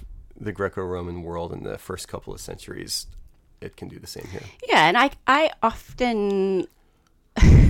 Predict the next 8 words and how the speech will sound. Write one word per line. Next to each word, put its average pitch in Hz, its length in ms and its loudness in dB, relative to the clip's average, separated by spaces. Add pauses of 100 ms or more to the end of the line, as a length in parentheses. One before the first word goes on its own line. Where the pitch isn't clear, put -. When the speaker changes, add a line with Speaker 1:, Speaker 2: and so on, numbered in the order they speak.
(500)
Speaker 2:
there's 262 200 0
a 254 60 -2
certain 285 280 -2
segment 208 380 0
of 175 80 -2
people 180 360 -2
who 160 320 -4
believe 185 680 -4